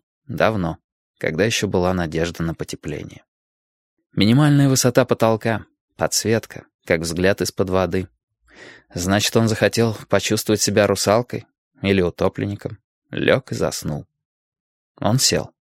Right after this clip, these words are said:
Помассировал шею, перевёл потолок в самое высокое из возможных положений.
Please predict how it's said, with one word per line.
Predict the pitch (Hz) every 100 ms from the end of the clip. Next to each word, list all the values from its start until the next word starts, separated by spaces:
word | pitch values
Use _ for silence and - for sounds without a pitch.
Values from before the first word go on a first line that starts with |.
| _ - - - - -
Помассировал | 95 110 - 143 139 123
шею, | - 107 104 101 -
перевёл | - 95 113 131
потолок | 117 104 123 -
в |
самое | - 107 120 113
высокое | 107 - 101 107 98
из | - 101
возможных | 95 90 92 92 90
положений. | - 90 85 80 69